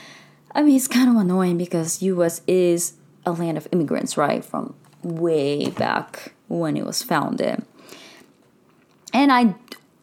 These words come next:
also know a few people that got citizenship because their parents actually did the birth tourism.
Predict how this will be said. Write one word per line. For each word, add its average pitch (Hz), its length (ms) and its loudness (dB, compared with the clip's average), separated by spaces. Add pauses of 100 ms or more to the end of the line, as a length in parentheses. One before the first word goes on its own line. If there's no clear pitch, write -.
(320)
also 247 380 2
know 185 160 2
a 190 60 -2
few 175 220 -2
people 156 640 -4 (320)
that 165 460 0 (680)
got 320 360 0 (140)
citizenship 175 720 0
because 185 420 -2 (220)
their 185 260 0
parents 254 500 0 (100)
actually 180 640 -2 (480)
did 233 300 4 (160)
the 180 80 2
birth 151 380 0
tourism. 151 760 0